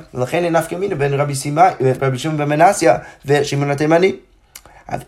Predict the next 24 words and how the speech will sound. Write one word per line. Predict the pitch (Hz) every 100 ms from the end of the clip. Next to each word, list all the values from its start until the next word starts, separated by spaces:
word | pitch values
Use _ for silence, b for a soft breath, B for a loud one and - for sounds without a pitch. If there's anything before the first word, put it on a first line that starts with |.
| -
הגמרא | 123
אומרת, | 147 190 180 143 B B B -
אם | 190
אתה | 185 147
מבין | 143 139 143
ככה, | 147 147 143
מהי | 123 127
בעיניו? | 120 113 107 156 -
אז | 196 -
צריך | - 131
למצוא | 120 117 -
עוד | - 156 127
נפקא | 117 - -
מינה. | - - - B B -
הגמרא | - 113
אומרת, | 156 185 -
איכא | 170 165
בעיניו, | 160 165 202 185 180 - -
בעולה | 107 139 - 135 165 165
לכהן | 135 131 117 110 123
גדול. | 113 - - -
אז | - -
אפשר | - -
עדיין, | 131 - 139 196 180